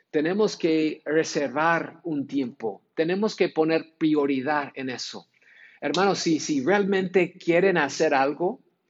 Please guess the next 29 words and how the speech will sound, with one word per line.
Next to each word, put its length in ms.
si 280
tienen 300
un, 260
un 160
equipo 420
favorito 800
y 60
sabe 320
que 140
juegan 420
a 60
las 160
siete 360
y 40
sale 300
ese 240
canal, 480
ustedes 640
organizan 1080
el 300
día 500
alrededor 1000
de 180
ese, 440
ese 280
partido 480
a 100
veces, 300
¿cierto? 460